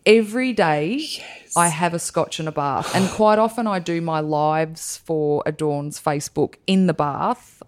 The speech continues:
Speaker 1: I've decided I need to wear bras in the bath 'cause it can get a bit bloody X-rated if I'm not careful. So
Speaker 2: <laughs>
Speaker 1: keeping it P G, I'll have a bath,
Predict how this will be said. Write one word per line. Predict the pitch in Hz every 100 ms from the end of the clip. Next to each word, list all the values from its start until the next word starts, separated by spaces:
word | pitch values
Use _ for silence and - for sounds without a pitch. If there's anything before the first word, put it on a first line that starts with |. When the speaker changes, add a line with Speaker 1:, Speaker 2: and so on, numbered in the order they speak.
| -
Speaker 1:
I've | 175 165 -
decided | 180 - 175 180
I | 165
need | 151 147 147
to |
wear | 160 143
bras | 147 143 139 139
in | 147 143
the |
bath | 139 175 139 -
'cause | 156
it | -
can | - 165
get | 160
a | 160
bit | 156 127 - _
bloody | 160 156 131 101 113 -
X-rated | 151 - - 151 143 143
if | 143
I'm | 151 143
not | 135 -
careful. | 151 131 220
So | 151 - 170
Speaker 2:
<laughs> | 160 - 208 -
Speaker 1:
keeping | 254 262 240
it | -
P | - 196 190
G, | 170 175 170
I'll | 175
have | 196 190
a |
bath, | 175 165 160 160